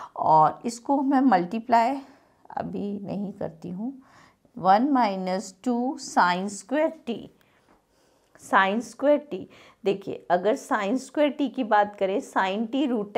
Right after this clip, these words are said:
x है तो sin square t क्या होगा मेरा, x होगा only, ठीक है, upon टू, और यहाँ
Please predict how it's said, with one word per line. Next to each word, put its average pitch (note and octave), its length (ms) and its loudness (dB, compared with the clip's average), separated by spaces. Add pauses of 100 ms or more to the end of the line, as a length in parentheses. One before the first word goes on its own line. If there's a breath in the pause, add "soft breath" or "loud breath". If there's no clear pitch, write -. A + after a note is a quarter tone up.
x C4 200 -4
है G#3 120 4
तो B3+ 160 -6
sin G3 380 -4
square C#4 280 -2
t A#3 140 -6
क्या A3 140 4
होगा G#3 360 -2
मेरा, G3+ 400 2 (640 loud breath)
x G#3 400 2
होगा G3+ 360 4
only, G3+ 360 0 (380 soft breath)
ठीक - 280 -4
है, E4 180 -2 (520 loud breath)
upon E3 760 4 (180)
टू, D4 360 0 (560 loud breath)
और D#3+ 220 4
यहाँ G3 320 0